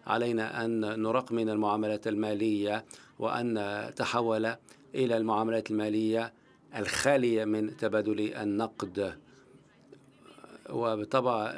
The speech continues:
إعلان عالمي رقمي سيساعدنا على إعلاء كلمة حقوق الإنسان وحقوق النساء وحقوق المهمشين ومعوقين. شكرًا. أنا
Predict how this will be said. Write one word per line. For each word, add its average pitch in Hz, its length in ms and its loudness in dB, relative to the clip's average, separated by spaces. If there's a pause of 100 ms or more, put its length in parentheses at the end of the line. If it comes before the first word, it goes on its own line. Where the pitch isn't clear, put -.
(480)
إعلان 117 460 4
عالمي 120 840 2 (840)
رقمي 127 580 0 (240)
سيساعدنا 120 760 2
على 113 280 -2
إعلاء 117 240 0
كلمة 113 320 -4
حقوق 107 360 -10
الإنسان 110 440 0
وحقوق 107 320 -8
النساء 107 640 -2
وحقوق 104 540 -4 (760)
المهمشين 110 1300 -2
ومعوقين. 107 720 -4 (880)
شكرًا. 127 520 -6 (760)
أنا 113 560 -4